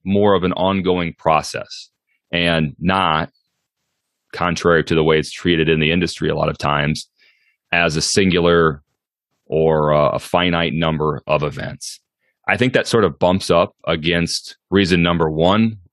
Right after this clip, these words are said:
where I indicated that, you know, advice should be the center of the client experience. Maybe to,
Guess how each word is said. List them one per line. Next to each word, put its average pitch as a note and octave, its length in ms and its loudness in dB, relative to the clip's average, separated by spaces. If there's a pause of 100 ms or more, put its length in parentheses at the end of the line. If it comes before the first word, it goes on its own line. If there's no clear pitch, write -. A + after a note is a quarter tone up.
(140)
where E2 180 0
I D#2+ 80 2
indicated E2 560 0
that, D2+ 220 2
you D#2+ 60 -4
know, D2+ 100 0
advice D2 340 0
should D#2 180 -6
be D#2 100 -2
the - 100 -8
center D#2+ 340 2
of D2+ 80 2
the D2+ 80 -4
client D2+ 320 -2
experience. F2 680 -2 (1040)
Maybe F#2+ 320 0
to, E2 120 0